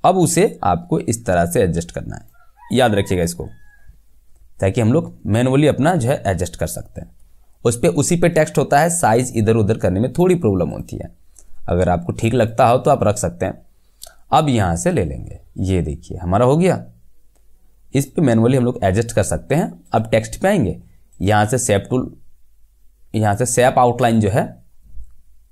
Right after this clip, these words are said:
कर देंगे आउटलाइन गायब, और यहाँ से फिल कलर भी गायब। तो ये हमारा एडजस्ट हो गया।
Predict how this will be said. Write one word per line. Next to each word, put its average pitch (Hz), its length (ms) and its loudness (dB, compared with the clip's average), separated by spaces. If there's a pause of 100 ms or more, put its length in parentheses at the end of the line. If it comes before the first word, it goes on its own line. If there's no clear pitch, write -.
(340)
कर 82 140 -4
देंगे 73 220 -6
आउटलाइन 135 460 0 (920)
गायब, 87 340 -4 (220)
और 104 200 0
यहाँ 87 180 -2
से 151 120 -4
फिल 143 220 0
कलर 92 200 0
भी 160 140 0
गायब। - 320 -2
तो 160 60 2
ये 175 100 4
हमारा 170 220 4
एडजस्ट 147 240 2
हो 143 80 2
गया। 113 240 0